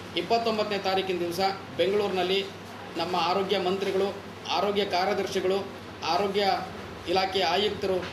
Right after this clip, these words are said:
ಇವರೆಲ್ಲ ಜಿಲ್ಲೆಯ ಆರೋಗ್ಯ ಮತ್ತು ಕುಟುಂಬ ಕಲ್ಯಾಣ ಅಧಿಕಾರಿಗಳು, ಮಲೇರಿಯಾ ಅಧಿಕಾರಿಗಳು, ಸರ್ವೆಲೆನ್ಸ್ ಅಧಿಕಾರಿಗಳು, ಎಂಟಮಾಲಜಿಸ್ಟ್ ಮತ್ತು ಡಿಸ್ಟ್ರಿಕ್ಟ್ ಸರ್ಜನ್ ಕರೆದು ಸಭೆ ನಡೆಸಿ ಸೂಕ್ತ ಕ್ರಮ ವಹಿಸಲಿಕ್ಕೆ ತಿಳಿಸಿರುತ್ತಾರೆ. ಆ ನಿಟ್ಟಿನಲ್ಲಿ ಹಲವಾರು, ಆ,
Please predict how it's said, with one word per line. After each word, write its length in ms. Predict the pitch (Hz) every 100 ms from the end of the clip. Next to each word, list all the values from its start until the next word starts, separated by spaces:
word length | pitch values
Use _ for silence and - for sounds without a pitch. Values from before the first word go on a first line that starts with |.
| -
ಇವರೆಲ್ಲ 480 | 160 165 185 226 220
ಜಿಲ್ಲೆಯ 280 | 208 202 202 180 - 151
ಆರೋಗ್ಯ 400 | 175 196 190 180 175
ಮತ್ತು 160 | 180
ಕುಟುಂಬ 300 | 180 170 190
ಕಲ್ಯಾಣ 260 | 185 180 180
ಅಧಿಕಾರಿಗಳು, 520 | 180 185 180 180 190 190 - - -
ಮಲೇರಿಯಾ 320 | 156 196 202
ಅಧಿಕಾರಿಗಳು, 460 | 190 185 180 175 185 185 - -
ಸರ್ವೆಲೆನ್ಸ್ 400 | 160 180 214 208
ಅಧಿಕಾರಿಗಳು, 500 | 190 185 180 175 180 185 -
ಎಂಟಮಾಲಜಿಸ್ಟ್ 720 | 170 196 196 190 170 196 -
ಮತ್ತು 260 | 170 175 175
ಡಿಸ್ಟ್ರಿಕ್ಟ್ 360 | 202 220 226 208
ಸರ್ಜನ್ 320 | 175 180 175 165 175
ಕರೆದು 260 | 202 190 - - - - - -
ಸಭೆ 220 | 196 196
ನಡೆಸಿ 420 | 233 214 202 196 156 - - - -
ಸೂಕ್ತ 240 | 240 247
ಕ್ರಮ 260 | 220 202 220
ವಹಿಸಲಿಕ್ಕೆ 600 | 208 190 196 190 190 151 -
ತಿಳಿಸಿರುತ್ತಾರೆ. 540 | 190 208 208 190 175 175 - - - - - -
ಆ 60 | 180
ನಿಟ್ಟಿನಲ್ಲಿ 360 | 202 220 220
ಹಲವಾರು, 400 | 180 202 226 233
ಆ, 640 | 170 - - - 156 156